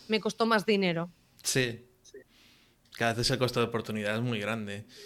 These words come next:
Speaker 2: Y claro, es que
Speaker 1: Ujú.
Speaker 2: tienes que tener mucha mentalidad, ¿no? Y también capacidad de ser autodidacta. Yo, por ejemplo, soy autodidacta,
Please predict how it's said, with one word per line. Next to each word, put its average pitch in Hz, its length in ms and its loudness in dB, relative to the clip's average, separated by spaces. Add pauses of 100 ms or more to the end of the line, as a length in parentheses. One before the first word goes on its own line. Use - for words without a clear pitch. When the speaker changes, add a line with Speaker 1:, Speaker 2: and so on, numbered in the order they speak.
(340)
Speaker 2:
Y 156 480 2
claro, 139 340 6
es 196 60 -2
que 185 60 -2
Speaker 1:
Ujú. 185 80 -4
Speaker 2:
tienes 139 200 -2
que - 80 -10
tener 156 520 0
mucha 143 300 -2
mentalidad, 131 800 4
¿no? 143 200 -4
Y 113 120 -4
también 113 460 -4
capacidad 113 500 -2
de 123 180 2
ser 120 180 0
autodidacta. 117 480 -2
Yo, 113 120 -6
por 117 80 -8
ejemplo, 127 180 -4
soy 127 160 2
autodidacta, 127 760 -2